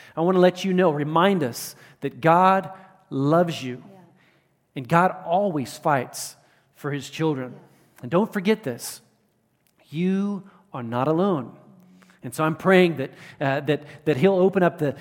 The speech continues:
Speaker 1: your spiritual eyes, that you'll know that you know that you
Speaker 2: Yeah.
Speaker 1: know that he is protecting you and he has a plan for you. His purposes will be carried out.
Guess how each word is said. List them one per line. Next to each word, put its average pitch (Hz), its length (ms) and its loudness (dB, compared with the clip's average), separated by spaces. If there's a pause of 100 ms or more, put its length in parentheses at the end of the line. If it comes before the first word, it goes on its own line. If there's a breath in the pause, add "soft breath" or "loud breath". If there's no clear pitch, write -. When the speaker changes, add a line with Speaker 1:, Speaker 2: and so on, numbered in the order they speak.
(100)
Speaker 1:
your 151 120 -6
spiritual 208 520 0
eyes, 127 500 -2 (180 soft breath)
that 139 180 -8
you'll 143 100 -6
know 160 320 4
that 190 240 -4
you 175 100 -2
know 170 280 2
that 160 200 -8
you 175 80 -2
Speaker 2:
Yeah. 170 120 -4
Speaker 1:
know 117 240 -8 (220 loud breath)
that 135 120 -6
he 160 160 -2
is - 220 -6 (160)
protecting 180 760 -6
you 120 340 -10 (360 soft breath)
and 131 140 -8
he 143 140 -2
has 143 160 0
a 131 40 -6
plan 190 420 0
for 196 120 -10
you. 190 240 -6 (160 loud breath)
His - 180 -12
purposes 180 680 -8 (180 soft breath)
will 151 260 -2
be 170 120 -2
carried 143 380 -4
out. 113 320 -8